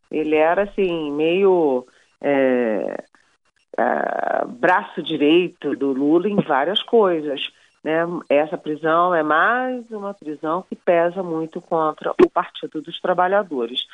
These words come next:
E já que a gente fala de prisão, a gente, eh, emenda num outro tema, que é o seguinte: a discussão sobre revisão da prisão em segunda instância corre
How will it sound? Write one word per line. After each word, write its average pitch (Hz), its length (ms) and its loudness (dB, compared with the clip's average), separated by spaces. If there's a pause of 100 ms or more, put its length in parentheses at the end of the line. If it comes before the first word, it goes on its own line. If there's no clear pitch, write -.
(280)
E 240 440 2
já 220 220 2
que 190 120 -8
a 170 40 -4
gente 165 300 -12
fala 139 380 -2
de 131 380 -10 (100)
prisão, 151 600 -2 (340)
a 143 100 -2
gente, 165 720 0 (140)
eh, 139 760 2
emenda 175 540 2
num 160 280 0
outro 190 440 4 (100)
tema, 165 380 -6
que - 140 -8
é 156 60 0
o 156 80 -4
seguinte: 160 640 -18 (460)
a 160 200 0
discussão 156 920 -6 (260)
sobre 156 400 2
revisão 175 920 -2 (380)
da 170 140 0
prisão 147 500 -4
em 143 160 -10
segunda 147 380 -4
instância 156 800 -4
corre 208 420 2